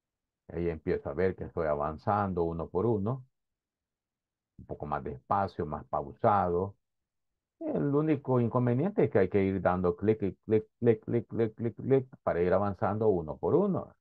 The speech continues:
No hay de otra. O buscar anterior para regresar a los registros anteriores.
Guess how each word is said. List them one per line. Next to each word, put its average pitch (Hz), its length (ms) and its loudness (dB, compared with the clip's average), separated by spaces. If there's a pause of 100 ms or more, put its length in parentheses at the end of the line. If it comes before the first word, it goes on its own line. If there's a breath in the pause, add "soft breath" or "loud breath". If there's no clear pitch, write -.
(1900)
No 92 180 0
hay 73 100 -2
de 78 120 0
otra. - 380 0 (2500)
O 123 500 6
buscar 101 400 2
anterior 123 560 4
para 80 340 2
regresar 107 600 2
a 104 80 0
los 82 180 -2
registros 73 520 -6
anteriores. 104 520 -4